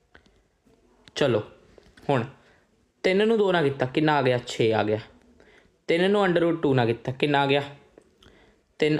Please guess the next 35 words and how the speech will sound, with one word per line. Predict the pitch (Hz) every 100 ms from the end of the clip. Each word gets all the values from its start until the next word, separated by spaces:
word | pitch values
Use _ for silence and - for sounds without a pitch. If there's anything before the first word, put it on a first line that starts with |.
| -
under | 135 117
root | 113 117 - -
ਦੋ। | 143 120 - - _ _ _ _ _ _ _ _ _ _ -
ਇੰਨੀ | 135 139
ਕੁ | 139
ਗੱਲ | 147 139
ਸਮਝ | 139 127
ਆ | 120
ਗਈ | 117 123
ਹੋਵੇਗੀ, | 131 139 165 185 - 120
ਬਿਲਕੁਲ | 117 - 123
ਸਿੰਪਲ | 123 123 123
ਜੀ | 120
ਗੱਲ | 123 127 -
ਸੀ। | - 175 - - - _
ਚਲੋ | - 117 104 - -
ਹੁਣ | - - 156
ਆਪਾਂ | 156 139
ਚੱਲਦੇ | 135 123
ਹਾਂ | 123
ਅੱਗੇ। | 113 147 170 - _ - - _ - _ _ _ _ -
under | 175 180
root | 196
ਤਿੰਨ | 185 185 175 180
ਨੂੰ | 175
ਦੋ | 175
ਨਾਲ | 170
ਕੀਤਾ, | 165 -
ਕਿੰਨਾ | 180 175 165
ਆ |
ਗਿਆ? | 160 165
ਦੋ | 135 135 131
under | 131 127
root | 113
ਤਿੰਨ। | 113 123 120